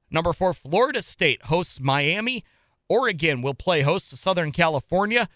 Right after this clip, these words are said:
And number eighteen, Utah will be at number five, Washington.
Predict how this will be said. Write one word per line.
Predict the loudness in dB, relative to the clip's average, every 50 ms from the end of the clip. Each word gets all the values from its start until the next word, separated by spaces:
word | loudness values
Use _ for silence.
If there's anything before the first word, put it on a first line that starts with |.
| _ _ _ _ _ -4
And | -2 0
number | 0 0 0 0
eighteen, | -2 -2 -2 -4 -4 -2 -2 0 0
Utah | 2 2 2 0 0 2 2 2 2 2 0
will | -2 0 2
be | 4 4 4
at | 2 2 2
number | 0 0 2 0 -2
five, | 0 0 0 2 0 -2 -2
Washington. | 0 0 2 2 2 0 0 -2 -2 -4 -4 -4 -6 -6 -6 -8